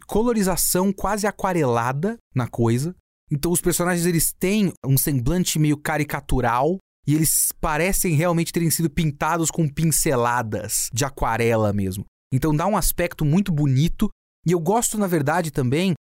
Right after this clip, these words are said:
desse negócio aquarelado por cima de computação gráfica misturado com efeitos dois D. Porque tem animação dois D, principalmente em fumaça, poeira, explosão, líquidos.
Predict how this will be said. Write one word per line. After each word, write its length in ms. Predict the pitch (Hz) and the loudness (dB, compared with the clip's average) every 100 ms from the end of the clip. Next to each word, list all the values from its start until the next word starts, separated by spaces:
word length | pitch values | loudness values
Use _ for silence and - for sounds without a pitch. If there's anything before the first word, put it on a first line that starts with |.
| _ | _
desse 380 | 123 120 156 - | -4 0 0 0
negócio 380 | 156 139 190 - | 0 0 0 0
aquarelado 840 | - 175 151 120 120 139 123 107 104 - _ _ | -2 0 2 2 2 0 -2 -4 -6 -14 _ _
por 140 | 170 143 | 0 0
cima 360 | - 202 226 | 0 2 2
de 60 | 180 | 2
computação 480 | - 165 160 131 104 | 0 -2 -2 -2 0
gráfica 540 | 127 156 - - 107 - _ 147 | 0 -2 -4 -4 -6 -6 _ 2
misturado 640 | 190 233 - 180 196 202 | 4 2 0 0 0 -2
com 120 | 208 | 0
efeitos 440 | 190 - 196 196 | 0 0 -2 0
dois 180 | 175 190 | 2 2
D. 220 | 147 156 - _ - | 2 -2 -4 _ -4
Porque 180 | 180 208 | -2 -2
tem 220 | - 269 | -2 2
animação 380 | 285 233 - 208 | 2 2 2 2
dois 180 | 170 123 | 2 0
D, 180 | 104 - _ _ _ | -2 -4 _ _ _
principalmente 720 | - 254 214 - 196 202 202 202 | -2 0 0 0 2 2 0 0
em 600 | 180 175 175 170 151 139 _ | 0 2 2 4 2 0 _
fumaça, 680 | - 214 190 180 175 - 175 | -4 0 0 0 0 0 0
poeira, 640 | 156 - 175 170 170 160 156 | 0 2 4 4 4 2 2
explosão, 880 | 160 - 180 139 135 160 170 165 151 | 0 0 0 2 2 2 2 2 2
líquidos. 920 | 143 170 180 - 165 139 147 143 - | 2 2 2 0 -2 2 4 4 0